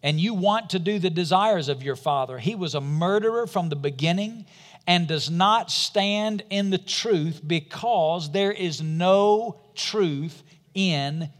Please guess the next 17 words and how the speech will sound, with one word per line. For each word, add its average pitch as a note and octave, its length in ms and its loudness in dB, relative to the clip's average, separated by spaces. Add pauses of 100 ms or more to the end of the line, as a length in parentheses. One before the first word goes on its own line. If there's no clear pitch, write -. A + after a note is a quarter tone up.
(140)
him. C3+ 480 0 (800)
Whenever G3 500 6
he F#3 200 2
speaks - 680 -4
a E3 80 2
lie, D#3+ 760 -2 (360)
he G3 200 0
speaks - 640 -4
from G#3 240 0
his F3+ 240 4 (100)
own A3+ 640 0
nature, G3 720 2 (540)
for G3+ 340 2
he A#3+ 440 0 (280)
is A#3 180 6 (120)
a G#3+ 340 6
liar G#3+ 960 4